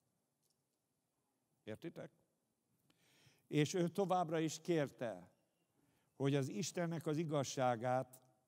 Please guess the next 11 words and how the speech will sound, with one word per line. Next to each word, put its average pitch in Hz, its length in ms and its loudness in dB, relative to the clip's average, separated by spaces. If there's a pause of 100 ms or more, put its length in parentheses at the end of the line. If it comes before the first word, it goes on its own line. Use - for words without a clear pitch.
jelentse 131 600 -2
ki 127 200 -6
az 117 180 -6
Úr. 104 240 -10 (2250)
És 147 420 2
a 147 120 2
másik 160 460 0
a 165 60 -2
sanyargatás, 131 920 -2
az 131 160 -6
olázat. 113 800 2